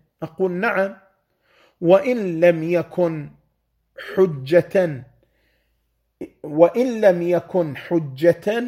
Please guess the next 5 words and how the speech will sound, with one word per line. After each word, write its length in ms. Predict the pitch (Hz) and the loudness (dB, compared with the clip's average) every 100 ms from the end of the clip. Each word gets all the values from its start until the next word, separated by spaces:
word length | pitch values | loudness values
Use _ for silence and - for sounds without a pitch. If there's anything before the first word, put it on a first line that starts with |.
| 262 - | -8 -4
إلا 600 | 185 170 170 170 165 226 | -4 -2 -2 -2 -4 -6
أنه 560 | 226 180 165 139 160 147 | -6 -6 -6 -6 -8 -8
بلحاظ 840 | 143 156 156 - 185 196 175 151 | -6 -4 -4 -6 -2 0 0 -2
موافقته 1700 | 151 147 151 151 151 143 143 156 - 151 151 160 147 156 156 156 156 156 _ _ _ _ _ _ _ _ - | -6 -8 -6 -6 -4 -6 -4 -6 -2 -4 -2 -8 -8 -6 -4 -6 -8 -12 _ _ _ _ _ _ _ _ -10
للحجة 1600 | 151 156 156 156 165 151 - - 170 147 127 - 208 247 269 | -8 -6 -2 2 2 0 -6 -2 -2 -2 -8 0 2 2 0